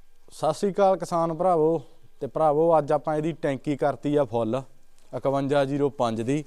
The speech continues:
ਤੇ ਇਹਦੀ ਅੱਜ ਆਪਾਂ ਜੀ ਐਵਰੇਜ ਕੱਢਣੀ ਆ। ਦੋ ਸਾਲ ਹੋ ਗਏ ਆਏ ਨੂੰ, ਆਪਾਂ ਇਹਦੀ ਐਵਰੇਜ ਨਹੀਂ ਕੱਢੀ,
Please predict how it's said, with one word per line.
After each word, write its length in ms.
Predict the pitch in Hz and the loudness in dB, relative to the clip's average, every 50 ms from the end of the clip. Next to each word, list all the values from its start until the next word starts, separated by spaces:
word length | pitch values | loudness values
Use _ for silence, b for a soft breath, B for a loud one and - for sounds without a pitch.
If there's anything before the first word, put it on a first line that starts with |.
| - - - - - - - - - - - - - - - - - - - - | -10 -18 -20 -20 -20 -20 -20 -20 -20 -20 -20 -20 -20 -20 -20 -20 -20 -18 -8 -4
ਤੇ 100 | 147 160 - | -4 -2 0
ਇਹਦੀ 300 | 180 175 175 208 208 208 | 0 0 2 4 4 4
ਅੱਜ 140 | 196 180 202 | 4 4 4
ਆਪਾਂ 240 | 196 190 - 196 196 | 2 2 2 0 2
ਜੀ 100 | 208 208 | 4 6
ਐਵਰੇਜ 440 | 196 185 175 170 170 175 185 196 196 185 | 6 6 6 6 4 4 4 4 2 2
ਕੱਢਣੀ 440 | 139 143 127 123 147 170 175 185 | 2 0 0 0 -2 -2 -2 -2
ਆ। 100 | 185 185 | -2 -2
ਦੋ 220 | 180 160 160 156 147 | 0 2 2 2 2
ਸਾਲ 260 | 135 156 165 170 180 | 2 2 4 4 4
ਹੋ 160 | 170 156 147 139 | 4 4 4 2
ਗਏ 140 | 143 160 | 2 4
ਆਏ 220 | 165 160 156 160 160 | 4 4 4 4 2
ਨੂੰ, 140 | 160 165 165 | 2 0 -2
ਆਪਾਂ 200 | 156 139 165 165 | -2 -2 -2 -2
ਇਹਦੀ 180 | 165 170 175 160 | 0 2 2 4
ਐਵਰੇਜ 400 | 147 143 139 139 147 156 151 143 | 4 4 4 4 2 0 0 0
ਨਹੀਂ 140 | 135 120 113 | -2 -4 -2
ਕੱਢੀ, 320 | 120 135 131 135 160 170 | -2 -4 -2 -2 -4 -6